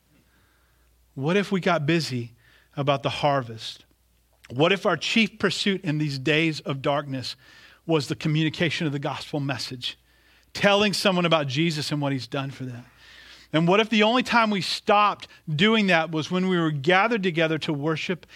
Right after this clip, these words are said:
and rejoice and recharge as his kids? What a, what a picture of what God has called us to. And I'll, I'll just ask the worship team to come join me here as we wrap up.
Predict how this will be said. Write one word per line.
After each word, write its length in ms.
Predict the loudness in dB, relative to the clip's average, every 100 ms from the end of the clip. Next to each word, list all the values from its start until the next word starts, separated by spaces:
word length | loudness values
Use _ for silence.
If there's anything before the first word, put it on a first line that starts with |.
| -20 -6
and 140 | -2
rejoice 720 | 0 -2 -2 -2 -2 -4 -8 -12 -20 _
and 160 | -4
recharge 760 | -2 -2 -4 -6 -4 -6 -8 -16 _ _
as 200 | -10 -8
his 160 | -10 -12
kids? 560 | -12 -16 -14 -18 -18 -20 _ _ _ _ _ _ _ _ _ _ -20 -14
What 160 | -6 -4
a, 140 | -4
what 160 | -4 -6
a 60 | -6
picture 500 | -10 -12 -10 -12 -16 _ _ _ _ _ _ _ _ _
of 120 | -8 -6
what 140 | -4
God 180 | -2 -2
has 120 | -4
called 240 | -8 -10
us 140 | -10 -16
to. 160 | -16 -18 -20 _ _ _ _ _ _ -20 _
And 100 | 0
I'll, 160 | 0 0
I'll 80 | -4
just 180 | -4 -2
ask 200 | -2 -2
the 60 |
worship 300 | -4 -4 -6
team 200 | -4 -4
to 80 | -2
come 180 | -6 -6
join 200 | -4 -4
me 100 | -2
here 280 | -4 -6 -10
as 140 | -10
we 140 | -6 -4
wrap 280 | -4 -6
up. 320 | -8 -8 -10